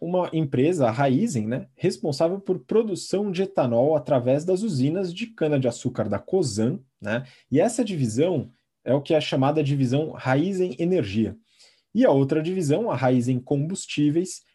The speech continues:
é responsável pela distribuição de combustíveis através dos postos da Shell.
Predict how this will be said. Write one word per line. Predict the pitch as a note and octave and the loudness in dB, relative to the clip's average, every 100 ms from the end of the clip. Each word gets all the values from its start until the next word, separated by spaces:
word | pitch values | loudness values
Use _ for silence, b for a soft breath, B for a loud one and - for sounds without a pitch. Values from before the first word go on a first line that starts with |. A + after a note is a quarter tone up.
| - | -4
é | |
responsável | F#3 G3+ G3 F3 F3+ F3+ | -2 -2 -2 0 0 0
pela | F3+ E3 | 2 2
distribuição | D3 B3+ C#4 - A#3+ G3 D3 - B2+ C#3+ C3+ B B B _ | 2 -2 -4 -4 -2 -2 -2 -2 0 -2 -6 B B B _
de | A3 C4+ | -2 0
combustíveis | F#3 D#3 - - E3 F#3 A3 | 0 0 -2 0 2 2 0
através | A3+ B3+ F3 C#3 | -2 0 2 2
dos | D#3 G#3 | 0 -4
postos | - A2+ A2 - A2 | -2 -2 -2 -4 -4
da | C3+ | -4
Shell. | C3+ - E2 | -4 -8 -10